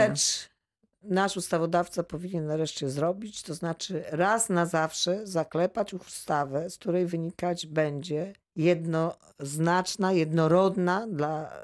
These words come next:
całego kraju, dla wszystkich uczelni medycznych reguła nostryfikowania dyplomów, e, lekarzy spoza Unii.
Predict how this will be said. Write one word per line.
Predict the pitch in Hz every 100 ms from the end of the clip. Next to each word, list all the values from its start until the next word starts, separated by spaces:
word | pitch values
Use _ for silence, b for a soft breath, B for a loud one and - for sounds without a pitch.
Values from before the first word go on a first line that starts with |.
| 113 _
całego | - 160 190 190
kraju, | - 160 156 185
dla | 185 147
wszystkich | - - 190 170
uczelni | - 160 165 160
medycznych | 147 160 143 - 165 233 _ b b b -
reguła | 160 175 156 170 170 190 214 b b b 175
nostryfikowania | 208 - 175 196 - 151 175 196 208 165
dyplomów, | 147 147 - 160 175 196 226 - _ _ _ _ _ _
e, | 208 170 151 151 147 147 139 143
lekarzy | 147 - 175 190 202
spoza | - 185 190 185
Unii. | 160 143 120 110